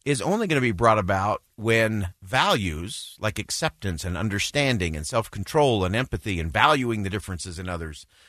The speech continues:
become part of the moral fabric of our society. And so I, I, I, I say it again, I go back to this. When,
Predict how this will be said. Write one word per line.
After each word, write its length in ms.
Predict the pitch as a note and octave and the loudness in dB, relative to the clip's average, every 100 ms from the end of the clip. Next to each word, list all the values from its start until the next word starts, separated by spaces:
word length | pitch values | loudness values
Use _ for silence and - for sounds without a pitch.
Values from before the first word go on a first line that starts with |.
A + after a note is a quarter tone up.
| _ | _
become 300 | A2 - B2 | -12 -6 -4
part 240 | - C#3+ C#3 | -2 2 2
of 80 | |
the 60 | A#2 | 2
moral 340 | A2+ B2 C3 | 0 2 2
fabric 840 | A2 - D3+ E3+ B2+ - F2+ E2+ - | 2 -2 -4 -2 -4 -4 -4 -4 -8
of 120 | G#2+ | -6
our 120 | F#2+ F#2+ | -2 -2
society. 800 | - G#2+ C#3+ F3 C#3+ E2 C#2 - _ _ _ _ _ _ _ _ _ _ _ _ _ _ - | -4 -8 -6 -4 -2 -2 -6 -18 _ _ _ _ _ _ _ _ _ _ _ _ _ _ -14
And 100 | G2+ | 0
so 100 | C#3 | 0
I, 140 | A#2 - | 2 2
I, 140 | A#2 - | 0 0
I, 160 | F#2+ A2+ - | -2 -2 0
I 80 | |
say 220 | B2+ F3 E3 | -2 0 0
it 140 | E3 | -2
again, 240 | C#3 D3 | 0 2
I 60 | B2 | 2
go 140 | A2 | 0
back 380 | G#2+ B2 B2+ - | 0 4 4 2
to 120 | - | -4
this. 300 | G2 D#2+ D2 | -6 -6 -8
When, 280 | G2+ G#2+ G2 | -4 -2 -2